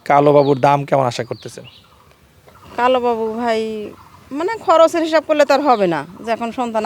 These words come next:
Speaker 2: আমার সন্তানকে আমি হয়তো বা নিজের মতো করে খাওয়াইছি দাওয়াইছি, ওটা হিসাব করলে হবে না। এখন আমার বাজার মতো চলতে হবে, বাজ-, বাজার ই করতে হবে। ছয় লাখ বিশ হাজার টাকা হলে বিক্রি করে দেবো ভাই।
Speaker 1: আচ্ছা, ছয় লাখ বিশ হাজার কি
Speaker 2: হ্যাঁ।
Speaker 1: দাম চাচ্ছেন, না হলে বিক্রি করেন কোনটা?
Speaker 2: না, ওইটা হলেই আমি বিক্রি করে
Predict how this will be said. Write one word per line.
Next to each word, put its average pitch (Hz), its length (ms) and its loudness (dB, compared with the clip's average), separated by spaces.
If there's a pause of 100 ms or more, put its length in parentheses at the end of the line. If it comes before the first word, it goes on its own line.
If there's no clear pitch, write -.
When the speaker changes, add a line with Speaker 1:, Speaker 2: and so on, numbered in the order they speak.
Speaker 2:
আমার 208 180 -2
সন্তানকে 220 380 -2
আমি 214 140 -2
হয়তো 202 220 -2
বা 208 140 2
নিজের 202 280 -2
মতো 190 220 -4
করে 196 160 -2 (100)
খাওয়াইছি 185 400 0
দাওয়াইছি, 180 320 -2 (100)
ওটা 190 200 -4
হিসাব 185 220 -6
করলে 202 240 -2
হবে 185 180 -2
না। 220 100 -4
এখন 202 200 -2
আমার 180 140 0 (680)
বাজার 190 300 4
মতো 180 160 -4 (120)
চলতে 185 260 -6
হবে, 185 120 0 (100)
বাজ-, 180 220 -4
বাজার 170 220 -10 (260)
ই - 100 -8
করতে 175 280 -8
হবে। 165 200 -4 (680)
ছয় 262 420 2
লাখ 220 160 4 (260)
বিশ 208 160 -8
হাজার 196 220 -4
টাকা 196 180 -8
হলে 180 200 -8
বিক্রি - 240 -18
করে 143 160 -10
দেবো 123 200 -14
ভাই। 151 100 -10 (500)
Speaker 1:
আচ্ছা, 110 160 -8 (100)
ছয় 127 160 -2
লাখ 147 160 -2
বিশ 156 120 -6
হাজার 165 180 -6
কি 185 60 -2
Speaker 2:
হ্যাঁ। 185 100 -4
Speaker 1:
দাম 160 180 2
চাচ্ছেন, 180 280 0
না 254 100 2
হলে 180 200 2
বিক্রি 156 220 -8
করেন 123 200 -6
কোনটা? 110 160 -14 (100)
Speaker 2:
না, 190 60 -4 (100)
ওইটা 254 260 0
হলেই 233 260 2
আমি 214 160 -2
বিক্রি 196 240 -6
করে 190 120 0